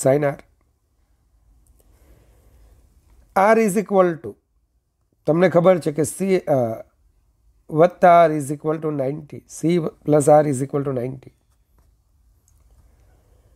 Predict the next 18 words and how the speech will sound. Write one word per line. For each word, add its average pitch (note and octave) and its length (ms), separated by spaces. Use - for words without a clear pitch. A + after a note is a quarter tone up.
તો D#3+ 60
R E3+ 320
is F#3+ 180
equal E3+ 340
to - 80
ninety C#3+ 460
minus D#3+ 420
C, F3 140
cos C3 360
C. - 160
તો C3+ 80
sine F3+ 260
alpha E3 340
maximum E3+ 460
is D3+ 180
equal D#3 180
to D#3 80
N C#3 160